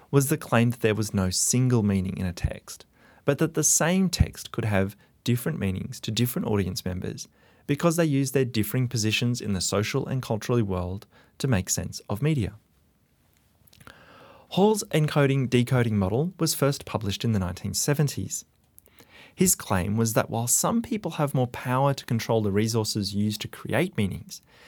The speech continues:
and the structures and spaces where meanings circulate, no one has complete control over how meanings are encoded and decoded. Powerful groups have the capacity to control media institutions and technologies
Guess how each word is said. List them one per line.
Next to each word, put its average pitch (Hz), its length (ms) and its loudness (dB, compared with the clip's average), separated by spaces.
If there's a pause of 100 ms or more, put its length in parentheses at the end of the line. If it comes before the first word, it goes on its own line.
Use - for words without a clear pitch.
(220)
and 123 120 6
the 110 60 6
structures 120 540 0
and 92 140 -2
spaces 110 640 2
where 95 100 0
meanings 98 380 0
circulate, - 640 -2 (560)
no 196 200 4
one 226 140 0
has 180 320 2
complete - 640 -4
control 123 720 2 (280)
over 117 200 2
how 139 360 0
meanings 104 540 0
are 104 160 0
encoded 95 520 -2
and 107 180 -2
decoded. - 580 -6 (1120)
Powerful 143 440 2
groups 135 320 2
have 123 160 2
the 117 80 2
capacity 120 640 -2
to 107 100 -6
control 117 460 0
media 107 260 2
institutions 101 680 -2
and 92 160 -4
technologies 170 800 -2